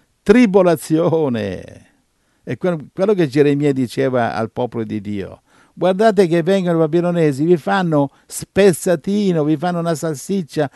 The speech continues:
vi uccideranno, stupreranno le vostre mogli,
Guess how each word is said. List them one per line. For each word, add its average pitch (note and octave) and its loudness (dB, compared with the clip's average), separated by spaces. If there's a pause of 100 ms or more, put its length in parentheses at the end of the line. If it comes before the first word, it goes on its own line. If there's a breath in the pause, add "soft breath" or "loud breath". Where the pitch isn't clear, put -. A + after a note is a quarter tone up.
(240 soft breath)
vi D#3+ -2
uccideranno, F3+ 2 (200 soft breath)
stupreranno F3+ 2
le D#3+ -2
vostre F3 -2
mogli, E3+ 0